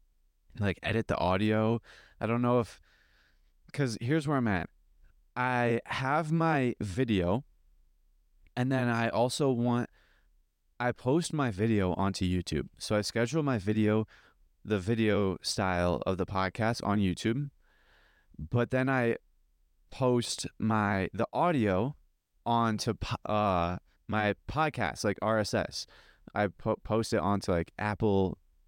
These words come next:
Spotify, Amazon, like, all these different podcast directories.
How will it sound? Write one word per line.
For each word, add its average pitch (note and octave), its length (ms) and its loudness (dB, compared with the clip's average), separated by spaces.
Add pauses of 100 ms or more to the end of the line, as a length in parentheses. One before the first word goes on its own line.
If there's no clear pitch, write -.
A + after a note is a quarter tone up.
(460)
Spotify, F#2+ 880 0 (440)
Amazon, G#2+ 420 0
like, G2 180 2
all A#2+ 220 2
these B2 180 2
different A2 300 -2
podcast G2 460 -2
directories. - 560 -4